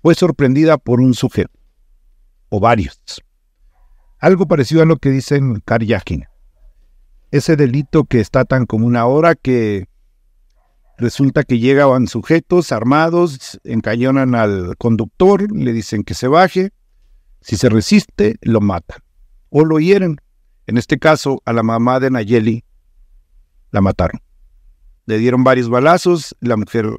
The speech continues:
quedó muerta, la bajaron del vehículo y se llevaron su vehículo. Nayeli, estudiante universitaria, con un hermano menor de edad,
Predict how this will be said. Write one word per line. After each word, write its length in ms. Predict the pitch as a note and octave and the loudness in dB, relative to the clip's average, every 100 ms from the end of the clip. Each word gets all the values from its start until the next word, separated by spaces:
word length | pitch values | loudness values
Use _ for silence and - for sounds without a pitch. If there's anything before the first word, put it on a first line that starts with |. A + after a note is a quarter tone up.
| - _ _ _ _ _ _ _ _ | -14 _ _ _ _ _ _ _ _
quedó 220 | - A2 A2+ | 0 2 4
muerta, 500 | C3+ D3+ - F3+ F#3 _ _ _ _ _ | 2 0 0 -2 -2 _ _ _ _ _
la 140 | - G#2+ | -2 -2
bajaron 320 | - B2 B2+ | 0 0 2
del 100 | A#2+ | 0
vehículo 480 | A#2+ E3+ - F3+ F3+ | 0 0 0 -2 0
y 40 | |
se 120 | C3 | 2
llevaron 580 | A2 A2 A2 A2 B2 B2 | 4 4 2 0 -2 -8
su 220 | - A2 | -2 0
vehículo. 420 | F#2+ D2+ - - - _ - _ - _ - _ _ _ _ _ _ _ _ _ | 0 -2 -6 -16 -16 _ -20 _ -20 _ -20 _ _ _ _ _ _ _ _ _
Nayeli, 560 | B2 C3 D#3+ F#3 G3+ - | -2 2 4 4 2 0
estudiante 420 | - - C#3 C3+ D3 | -6 -2 0 0 0
universitaria, 840 | C#3 B2 - A2+ D#3 F3 F#3 E3 _ _ _ _ _ _ _ _ _ | 0 -2 -4 -2 2 4 2 0 _ _ _ _ _ _ _ _ _
con 280 | B2 B2+ C3+ | 0 2 2
un 440 | D#3 D#3 D3 C#3 _ | 2 2 0 -4 _
hermano 520 | B2 B2 B2+ C#3 D3 | -2 2 4 4 2
menor 300 | C3 A2+ B2 | 0 0 -2
de 80 | B2 | -2
edad, 300 | C3 D#3 E3+ | 0 0 -2